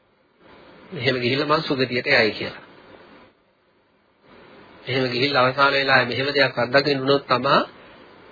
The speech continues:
උතුර දකුණ මාරු වෙන්නේ. මේක බරට ගන්න මරණය කියන එක. දැන් පිළිගන්න දකින්නනේ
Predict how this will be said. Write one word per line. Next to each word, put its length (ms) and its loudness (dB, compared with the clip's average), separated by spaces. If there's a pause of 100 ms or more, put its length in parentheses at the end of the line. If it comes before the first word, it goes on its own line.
(300)
උතුර 240 -6
දකුණ 340 2
මාරු 300 0
වෙන්නේ. 380 -12 (3000)
මේක 240 -4
බරට 400 0
ගන්න 320 0
මරණය 460 -4
කියන 240 -14
එක. 240 -14 (1200)
දැන් 180 0
පිළිගන්න 360 -2
දකින්නනේ 580 0